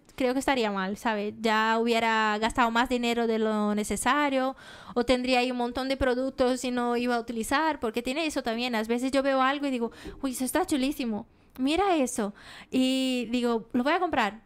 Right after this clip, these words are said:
Speaker 2: Y él, "No, pero tú lo vas a utilizar".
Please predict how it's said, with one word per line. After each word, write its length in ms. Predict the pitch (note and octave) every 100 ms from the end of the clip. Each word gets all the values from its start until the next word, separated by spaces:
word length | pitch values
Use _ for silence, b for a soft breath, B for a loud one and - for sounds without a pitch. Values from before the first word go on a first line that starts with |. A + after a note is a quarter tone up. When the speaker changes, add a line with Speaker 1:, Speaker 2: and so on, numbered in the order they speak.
| -
Speaker 2:
Y 80 | A#3+
él, 160 | A#3
"No, 240 | B3 E4+ -
pero 220 | C#4 A#3 - _ _
tú 80 | D4+
lo 80 | F#4
vas 160 | A#4+ B4
a 100 | A#4+
utilizar". 640 | A4+ A#4 A#4 G4 G#3+